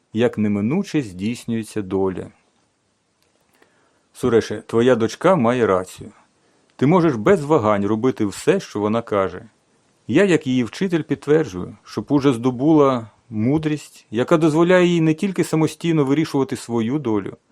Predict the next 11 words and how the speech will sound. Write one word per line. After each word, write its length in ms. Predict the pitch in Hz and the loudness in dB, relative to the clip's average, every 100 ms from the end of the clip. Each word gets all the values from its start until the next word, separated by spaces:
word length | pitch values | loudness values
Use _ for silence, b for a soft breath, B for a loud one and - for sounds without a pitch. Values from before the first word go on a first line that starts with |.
| b b b b | b b b b
а 100 | 120 | 2
й 60 | |
давати 360 | 139 185 202 165 | 4 4 2 0
слушні 440 | - 151 175 143 | -4 -4 -2 -4
поради 380 | 131 135 135 123 | 0 2 2 0
всім, 460 | - - 175 196 151 | -6 -8 -4 -4 -6
хто 200 | - 113 | -10 -6
їх 140 | 123 - | -4 -4
потребує», 680 | 127 113 104 104 98 95 - _ _ _ _ _ | -8 -6 -4 -4 -6 -8 -18 _ _ _ _ _
відповів 440 | 104 - 107 98 90 | -12 -6 -4 -4 -2
я 320 | 98 151 | -2 -2